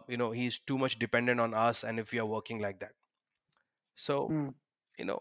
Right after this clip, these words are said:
Speaker 1: that was something which I considered as failure. Uh, business challenges, ups and downs, money loss, ये मे-, मेरी लाइफ में ना, ये सब चीजें शायद मैंने कभी इनको फेलियर देखा ही नहीं।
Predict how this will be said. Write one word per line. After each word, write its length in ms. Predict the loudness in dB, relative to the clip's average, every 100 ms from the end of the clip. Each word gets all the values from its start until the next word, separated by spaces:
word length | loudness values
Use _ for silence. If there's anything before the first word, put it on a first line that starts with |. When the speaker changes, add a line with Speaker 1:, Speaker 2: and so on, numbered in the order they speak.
| -4 10
Speaker 1:
that 240 | 10 12
was 200 | 8 10
something 460 | 8 6 8 8 8
which 180 | 8
I 140 | 10 8
considered 480 | 8 6 6 8 8
as 140 | 6
failure. 340 | 4 2 2 -4 _ _
Uh, 260 | 8 10 8
business 440 | 6 4 6 4
challenges, 680 | 10 10 10 4 4 4 4 4
ups 260 | 4 6
and 160 | 4 10
downs, 460 | 10 10 6 0 4
money 400 | 6 6 6 8
loss, 480 | 10 10 8 2 -2
ये 120 | 2
मे-, 200 | 4 4 4
मेरी 220 | 4 8
लाइफ 300 | 8 6 4
में 60 | 2
ना, 80 |
ये 220 | 2 2 0
सब 220 | 0 -2
चीजें 300 | -6 -2 -2
शायद 340 | 4 6 6
मैंने 200 | 4 2
कभी 240 | 2 2 2
इनको 180 | 0
फेलियर 360 | 0 0 2 2
देखा 280 | 0 -4 -6
ही 60 |
नहीं। 100 | -8